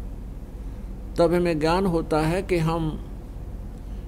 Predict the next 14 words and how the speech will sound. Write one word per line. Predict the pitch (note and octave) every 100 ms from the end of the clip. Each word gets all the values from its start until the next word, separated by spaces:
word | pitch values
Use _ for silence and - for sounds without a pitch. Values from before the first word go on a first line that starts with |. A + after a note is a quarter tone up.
| - - - - - - - - - - - - - - - - - - - - -
इस | D#3+ E3
संसार | D#3+ D#3 F#3 E3+ E3+
में | E3+ D#3
किस | F#3 F#3
कारण | - D#3+ D#3
से | D#3 D#3
आए। | D3+ D3+ D#3 D3+ - - - - - - - - - - - - - - - - - -
आजीवन | C#3 D#3+ D3+ F#3+ G3 F#3+ D#3 - - - - - - - - - - - - - - - - - - - -
हम | D#3 F#3 - -
अपने | D#3 - F3+ F3+ F3+ - - - - - - - - -
परिवार | D#3+ F3 F3+ F3+
पोषण | - E3 D#3+ E3+
के | E3 F3
लिए | F3 F3+ F#3 F3+